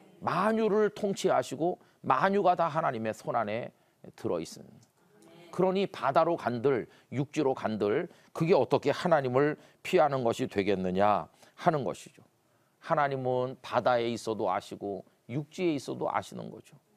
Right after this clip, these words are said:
노아의 가족들이 방주 안에 있었지만 다 아셨잖아요. 물 위에 있어도. 또 바울이 죄수의 신분으로 로마로 갈 때 지중해 바다를 건너가고 있을 때도 아시고 유라굴로 강풍에서 구원하셨잖아요.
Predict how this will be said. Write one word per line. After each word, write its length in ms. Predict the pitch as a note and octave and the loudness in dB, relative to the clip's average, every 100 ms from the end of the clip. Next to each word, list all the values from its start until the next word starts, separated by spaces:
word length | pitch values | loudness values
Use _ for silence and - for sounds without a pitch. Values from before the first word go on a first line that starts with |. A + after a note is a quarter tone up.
| _ _ _ _ | _ _ _ _
노아의 540 | A#2 A#2 F3+ G3 F#3+ F#3 | -4 2 4 6 4 2
가족들이 520 | - C3+ C3+ D#3+ D#3 | 0 -2 -2 -4 -4
방주 500 | - C3 D#3 C#3 D3+ | -4 -4 -2 0 2
안에 220 | A#2 A#2 | 2 2
있었지만 600 | A2+ A#2+ - B2 D3 D#3 - _ _ _ | -2 -4 -8 -4 -4 -4 -10 _ _ _
다 320 | - D3+ - | -10 -6 -4
아셨잖아요. 540 | A2+ A#2+ A2+ C3+ C#3+ C#3+ | -4 -6 -4 -4 -4 -8
물 280 | G2 D#3+ D3+ | -4 -4 -2
위에 140 | C#3+ A#2+ | 0 -2
있어도. 480 | G#2+ A2+ A#2+ C#3+ - _ _ _ _ _ | -2 -6 -6 -8 -12 _ _ _ _ _
또 160 | - F3 | 0 0
바울이 640 | - - D#3+ E3 F3+ B2 - | 0 2 4 4 0 -2 -6
죄수의 500 | - D3+ D#3 E3 D#3 | -2 0 0 0 -2
신분으로 480 | - D3 C3 C#3 C3+ | -4 -6 -4 -2 0
로마로 400 | A#2 C3 B2 B2+ | 0 2 2 2
갈 160 | G#2+ G#2 | -2 -4
때 280 | C#3 D#3 - - _ | -2 -2 -4 -18 _
지중해 460 | - D#3 F#3 F#3+ F3+ | -4 -2 0 2 0
바다를 440 | - C#3 D3 D3+ | 0 2 2 0
건너가고 540 | - C3+ C3 B2 A#2 | -2 -2 0 0 0
있을 140 | A#2 - | -4 -4
때도 260 | A#2+ A#2 - | -6 -2 0
아시고 560 | G#2+ - E3 E3+ F3 _ _ | -2 -2 0 0 0 _ _
유라굴로 500 | A2 D#3 D3 C#3 C#3+ | -2 2 2 2 -2
강풍에서 600 | C#3 A#2 A2+ A#2+ A2 A2 | -2 -4 -6 -6 -6 -6
구원하셨잖아요. 840 | A2+ - F#2+ F2+ E2 - E2+ F2 | -10 -6 -4 -4 -8 -12 -14 -14